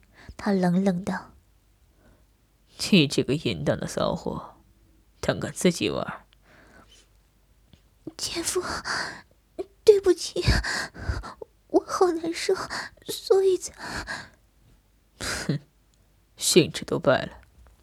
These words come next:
Speaker 1: 剑眉冷冷垂下，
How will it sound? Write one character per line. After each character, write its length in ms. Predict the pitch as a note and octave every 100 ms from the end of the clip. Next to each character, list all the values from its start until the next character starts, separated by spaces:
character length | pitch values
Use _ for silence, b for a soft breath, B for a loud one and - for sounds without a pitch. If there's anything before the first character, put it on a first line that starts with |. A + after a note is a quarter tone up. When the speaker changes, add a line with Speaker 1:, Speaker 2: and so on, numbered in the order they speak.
| _ _ _ _ _ - b b b b b b b _
Speaker 1:
剑 240 | C4 B3
眉 280 | G#3+ G3 G#3+
冷 260 | A3+ G3 G3+
冷 160 | F#3
垂 240 | - F3 F3
下， 380 | - G#3 -